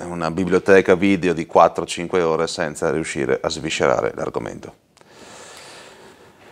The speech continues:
Quindi, eh, queste cose sono demandabili a chi prende le coaching. Quando utilizzare il cedimento muscolare? Anzi, scusate, quando utilizzare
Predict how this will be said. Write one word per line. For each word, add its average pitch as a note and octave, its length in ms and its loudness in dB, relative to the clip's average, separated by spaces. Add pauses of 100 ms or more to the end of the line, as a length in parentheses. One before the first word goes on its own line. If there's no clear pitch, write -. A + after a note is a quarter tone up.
Quindi, E2+ 320 4
eh, - 640 -8
queste F#2 220 0
cose E2+ 480 2
sono D2 540 -2
demandabili E2+ 1000 0
a D#2+ 180 -2
chi - 120 -8
prende - 280 -4
le C#2 120 -6
coaching. - 540 -10 (1300)
Quando A#2 500 6
utilizzare F2+ 760 4
il E2+ 220 -8
cedimento E2 720 -2
muscolare? A#1 760 -6 (920)
Anzi, F2 300 2
scusate, E2 580 0
quando G#2 400 4
utilizzare E2+ 1080 0